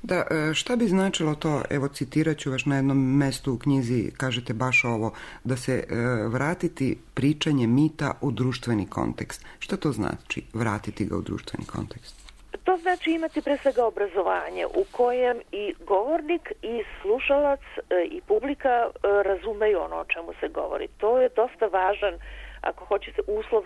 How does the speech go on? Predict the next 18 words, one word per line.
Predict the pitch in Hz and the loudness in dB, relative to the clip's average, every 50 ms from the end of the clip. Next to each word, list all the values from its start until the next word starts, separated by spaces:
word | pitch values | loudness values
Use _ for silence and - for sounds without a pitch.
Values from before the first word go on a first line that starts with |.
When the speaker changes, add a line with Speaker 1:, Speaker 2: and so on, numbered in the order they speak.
| - - | -2 -4
Speaker 2:
sporazumevanja | - 196 190 190 175 185 190 185 190 185 180 185 196 190 170 | 0 0 0 0 0 -2 -2 0 2 2 2 2 0 -2 -4
u | 180 | -8
društvu, | - - - - - - - - - - - - - - - - - - - | -6 -6 -6 -6 -4 -6 -6 -8 -12 -18 -18 -18 -20 -20 -20 -20 -12 -4 -2
da | 196 190 - | -2 0 0
se | - 226 | -2 -2
međusobno | 214 214 220 214 - 196 - 196 202 196 185 | 0 0 -2 -2 -4 -2 -2 0 0 0 -2
ljudi | 180 190 175 170 180 | -2 -2 0 0 0
razumeju. | 175 180 180 - 170 160 - - - - - - - - - - - - - - | 0 0 -2 -2 -6 -6 -6 -6 -8 -8 -8 -10 -12 -18 -18 -20 -20 -8 -2 2
E, | 190 190 185 185 185 180 - - - - - - - | 2 4 4 4 2 2 0 -4 -10 -20 -20 -20 -18
jedan | - 175 180 - - 214 247 - 285 247 214 | -18 -12 -4 0 0 2 2 2 0 0 -2
kraj | - - - 220 220 214 202 - - - | -2 -2 0 2 2 2 0 0 -4 -6
toga, | - - - - - - 175 - - | -2 -2 -2 0 0 -2 -4 -2 0
<laughs> | - 185 | -2 -2
onaj | 185 175 180 | -2 -2 -6
niži | 170 180 190 226 240 - 208 175 | -4 -2 -2 -2 -2 0 -2 -2
kraj | - - - 196 190 190 | -2 0 0 2 2 0
toga | 185 - - 180 180 180 214 214 | 0 2 2 2 2 2 4 4
je | 208 214 196 190 | 4 6 4 2